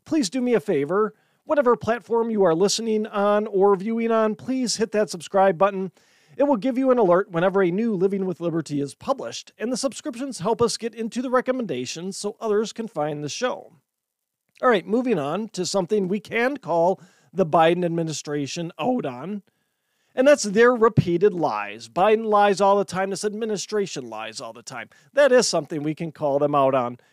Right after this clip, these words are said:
and we do so regularly, and we're gonna do so again today. I have a Daily Mail story here titled, "Biden steps up with, uh, steps up war with maga Republicans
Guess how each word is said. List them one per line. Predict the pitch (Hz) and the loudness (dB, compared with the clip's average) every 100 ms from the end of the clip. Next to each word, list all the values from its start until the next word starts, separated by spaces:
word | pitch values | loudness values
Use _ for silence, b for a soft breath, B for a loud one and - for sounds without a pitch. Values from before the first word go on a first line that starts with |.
| _ | _
and | - 151 147 139 | -4 -2 -2 -2
we | 151 | -2
do | 147 185 | 2 2
so | 175 196 185 | 2 2 4
regularly, | 190 190 220 233 240 | 4 4 4 4 2
and | 240 | 0
we're | 233 | -2
gonna | 240 214 | -2 -2
do | 175 165 | -2 -2
so | 175 170 | -2 -2
again | 151 143 | 0 -4
today. | 139 165 160 - _ _ _ _ _ _ - | -4 -6 -6 -8 _ _ _ _ _ _ -2
I | 247 | 2
have | 262 277 240 | 4 4 2
a | 196 202 | 0 2
Daily | 196 202 180 | 2 4 2
Mail | 143 139 143 | 2 2 0
story | - 139 143 139 | -4 -4 -4 -2
here | 160 165 | -2 -4
titled, | - 151 160 175 170 185 _ | -4 -4 0 0 0 -6 _
"Biden | 165 220 262 240 | -2 0 0 -4
steps | - 247 226 - | 0 0 -2 -4
up | 175 170 180 | 0 0 0
with, | 185 - _ _ _ | -4 -4 _ _ _
uh, | 160 151 | -4 -4
steps | - 214 - | 0 -2 0
up | 202 160 | -2 0
war | 208 196 180 | 4 6 6
with | 190 170 147 | 2 -2 -4
maga | 147 151 170 190 | 0 2 2 2
Republicans | 185 - 151 139 143 151 | 0 -2 -8 -8 -6 -6